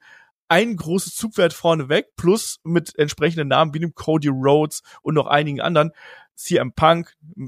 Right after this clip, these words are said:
mit Drew McIntyre wahrscheinlich eine der größten Fäden der letzten Jahre aufgebaut.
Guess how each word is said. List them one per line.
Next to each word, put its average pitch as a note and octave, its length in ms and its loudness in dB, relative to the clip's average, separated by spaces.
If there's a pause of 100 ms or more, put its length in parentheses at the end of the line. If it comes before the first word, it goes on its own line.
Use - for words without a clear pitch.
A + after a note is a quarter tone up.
(340)
mit - 140 -16
Drew D#3 60 -2
McIntyre C#3 560 2
wahrscheinlich B2 300 -4
eine C3 120 -2
der B2+ 120 0
größten C#3+ 360 2
Fäden D#3 260 2
der C#3 120 0
letzten C3+ 200 -4
Jahre C#3 260 2
aufgebaut. A2+ 540 -2